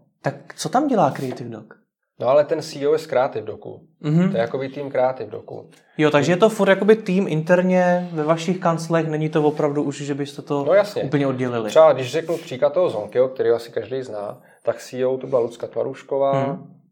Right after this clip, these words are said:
Speaker 2: a C T O, člověk, který byl zodpovědný za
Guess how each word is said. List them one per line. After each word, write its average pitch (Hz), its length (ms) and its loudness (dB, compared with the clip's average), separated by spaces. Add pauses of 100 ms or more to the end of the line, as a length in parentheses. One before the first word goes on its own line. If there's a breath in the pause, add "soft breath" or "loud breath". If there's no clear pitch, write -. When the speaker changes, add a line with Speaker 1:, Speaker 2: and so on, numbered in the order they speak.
(360)
Speaker 2:
a 107 320 -6
C 120 220 -14
T 131 220 -2
O, 123 320 6 (180)
člověk, 113 320 0
který 113 220 0
byl 110 140 -4
zodpovědný 113 680 -4
za 101 360 -6